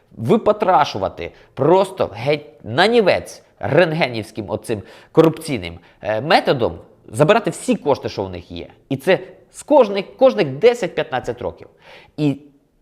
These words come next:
от у мене немає просто терпіння до цієї влади, коли у нас зараз така ситуація в країні. Вони не мають змоги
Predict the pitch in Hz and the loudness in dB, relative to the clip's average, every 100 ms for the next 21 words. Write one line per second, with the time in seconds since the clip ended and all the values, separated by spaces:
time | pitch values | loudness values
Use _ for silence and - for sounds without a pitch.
0 | _ _ _ _ _ _ 120 117 - 117 | _ _ _ _ _ _ -14 -14 -14 -16
1 | 123 117 117 113 110 107 117 110 107 127 | -6 -4 -4 -4 -4 -4 -6 -10 -8 -8
2 | 110 117 85 87 90 107 117 180 170 - | -6 -8 -8 -10 -8 -8 -6 -6 -6 -4
3 | 120 120 117 113 165 208 - _ _ _ | -2 -2 -6 -8 -8 -8 -16 _ _ _
4 | _ _ _ - 101 123 - 135 214 156 | _ _ _ -10 -6 -6 -6 -12 -10 -6
5 | 117 - 110 - - 120 101 85 - _ | -8 -8 -12 -12 -8 -8 -8 -14 -20 _
6 | _ _ 107 156 180 208 - - 165 208 | _ _ 0 0 0 -4 -6 -6 -4 -2
7 | 180 139 143 139 101 - | -4 -6 -6 -4 -4 -8